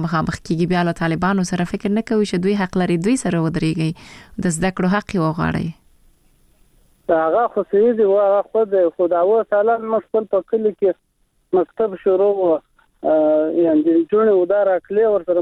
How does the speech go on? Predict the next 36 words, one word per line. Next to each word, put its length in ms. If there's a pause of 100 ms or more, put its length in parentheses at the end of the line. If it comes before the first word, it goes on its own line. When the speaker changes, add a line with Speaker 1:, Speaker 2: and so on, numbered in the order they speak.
Speaker 2:
ملګر، 280
خو 140
د 80
هغه 180 (100)
څه 120
زده 180 (100)
کړې 160 (100)
نه 120
شته، 200
لکه 280
پوهنتون 520
و 20 (240)
یا 180
د 140
دولسم 580
صنف 220
په 40 (120)
شا 240
خواته 320
یې. 100 (400)
Speaker 1:
تاسې، 400
Speaker 2:
هغه 100
نشته 280
Speaker 1:
تاسې 240
Speaker 2:
پکې. 100
Speaker 1:
بیا 160
کله 220
غوښتنه 420
نه 100
ده 60
کړې 260
د 140
کلي 240
خلک 260
ورشئ 380 (640)
چې 120